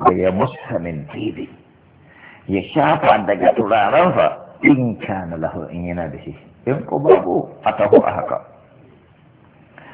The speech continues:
Aliyu ke cewa an Sufyan, an Yunus, an al-Hasani, kana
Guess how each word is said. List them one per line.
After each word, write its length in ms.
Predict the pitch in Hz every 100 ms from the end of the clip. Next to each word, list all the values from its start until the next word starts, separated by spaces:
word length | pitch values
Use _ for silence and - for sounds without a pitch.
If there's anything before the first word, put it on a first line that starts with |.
| -
Aliyu 560 | - 110 160 196 190 170 -
ke 160 | 151
cewa 240 | 151 151 147
an 240 | 139 160 151
Sufyan, 560 | 131 127 139 131 101 - - -
an 320 | 92 127 143
Yunus, 480 | 151 175 170 156 113 - - - -
an 240 | 135 139
al-Hasani, 800 | 135 127 117 127 151 147 147 127 101 - - -
kana 480 | - 135 151 139 104